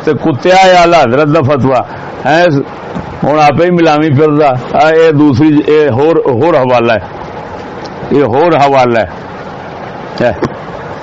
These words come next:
یہ ہے بائیسویں جلد، یہ ہے صفحہ چار سو اکیس۔ اس پر آپ فرماتے ہیں، اور سادات کرام کی تعظیم ہمیشہ جب تک ان کی مد-، بد مذہبی حد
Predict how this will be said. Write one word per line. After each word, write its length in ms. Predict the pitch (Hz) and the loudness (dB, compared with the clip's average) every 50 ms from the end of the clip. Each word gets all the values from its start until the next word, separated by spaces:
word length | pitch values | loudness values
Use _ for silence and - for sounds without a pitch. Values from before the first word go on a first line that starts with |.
| - - - | -14 -8 -4
یہ 280 | - - 110 135 147 143 | -2 0 2 2 2 2
ہے 160 | 123 143 151 135 113 107 | 4 2 2 2 2 2
بائیسویں 520 | 131 131 135 143 147 123 - - 147 143 131 | 2 2 4 2 2 0 0 2 2 2 2
جلد، 320 | 110 110 120 110 107 95 87 - - - - - - - - - | 2 2 2 2 0 -2 -4 -6 -10 -12 -12 -12 -14 -6 -2 0
یہ 180 | 113 135 143 | 2 2 2
ہے 200 | 131 127 143 147 | 2 2 2 0
صفحہ 340 | 117 - 139 127 107 135 139 127 - | 0 0 -2 0 0 -2 -2 -2 -2
چار 340 | - 143 131 131 131 123 | -2 0 2 2 2 0
سو 200 | 110 - - 143 | -2 -2 -2 -2
اکیس۔ 600 | 135 - - 110 98 - - - 123 117 113 104 - - - - - - - - - - - - | 0 0 0 0 -2 -4 -4 0 2 2 2 2 0 -4 -10 -14 -16 -16 -16 -16 -16 -16 -10 -4
اس 220 | - 123 127 92 - | -2 -2 -2 -2 0
پر 160 | 139 143 139 | 0 2 4
آپ 220 | 135 135 135 113 98 | 4 4 2 2 0
فرماتے 540 | 120 127 127 131 131 131 120 104 - 156 151 | -2 0 0 2 2 2 0 0 0 0 0
ہیں، 120 | 160 156 127 - - - - - | 0 0 -2 -4 -6 -8 -6 -2
اور 160 | - 135 131 | 0 0 0
سادات 560 | 123 - - 156 147 147 135 160 165 160 - | 0 0 2 2 2 4 4 4 4 4 2
کرام 560 | 170 160 131 - - 151 139 139 147 156 156 135 | 0 -2 -2 -2 0 0 2 2 2 2 0 0
کی 180 | - 151 143 | 0 0 0
تعظیم 560 | 120 - - 131 123 123 117 127 156 175 180 139 - - - - - - 123 143 | 0 2 2 2 2 4 4 2 2 2 2 0 -2 -4 -6 -6 -4 0 0 2
ہمیشہ 460 | 165 180 202 220 196 - - - 87 87 85 - - - - - - - - - - - - - - - - - - | 2 2 2 2 2 0 0 -2 -2 -4 -6 -10 -12 -16 -16 -16 -16 -16 -16 -16 -16 -16 -16 -16 -16 -16 -8 -4 -2
جب 400 | 110 104 - 254 285 254 180 - | 0 2 2 2 2 2 0 0
تک 280 | 302 285 214 - - 254 269 | 0 0 2 2 2 0 2
ان 140 | 277 269 - | 2 0 0
کی 160 | - 262 262 | 0 0 2
مد-، 460 | 240 226 208 220 226 226 185 170 143 | 2 2 4 4 2 2 2 2 2
بد 240 | 165 240 269 208 247 | 2 2 2 2 2
مذہبی 540 | 226 208 208 196 185 170 185 190 175 214 226 196 | 2 2 2 2 4 2 2 2 2 2 2 2
حد 300 | 123 143 180 156 135 | 2 2 2 2 2